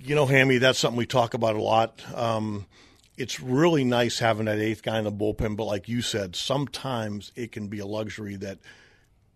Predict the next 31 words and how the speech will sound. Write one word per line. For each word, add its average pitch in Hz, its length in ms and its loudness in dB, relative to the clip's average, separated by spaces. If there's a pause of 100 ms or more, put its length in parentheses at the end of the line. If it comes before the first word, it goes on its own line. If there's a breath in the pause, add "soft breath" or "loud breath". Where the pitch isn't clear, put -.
(100)
you're, 101 300 -12
you, 104 320 -10
you 107 200 -2
can't 110 580 -6
do. 95 420 0
So 123 180 -4
that's 131 220 0
something 120 240 -4
we'll, 110 180 -4
we'll 107 300 -6
certainly 123 300 -6
have 107 100 -10
to - 80 -16
talk 95 240 -8
about. 80 300 -14 (440 soft breath)
Um, 110 280 -10
with 117 200 -4
Brantley 151 340 0
coming 127 280 0
back, 120 520 0 (520 soft breath)
and 123 240 -4
if 107 120 -8
he's 135 200 -4
healthy, 110 580 -2 (240)
you 117 120 -12
know, 110 260 -8
then 117 380 -4
all 120 120 2
of 113 60 -6
a 110 60 -8
sudden 110 420 -4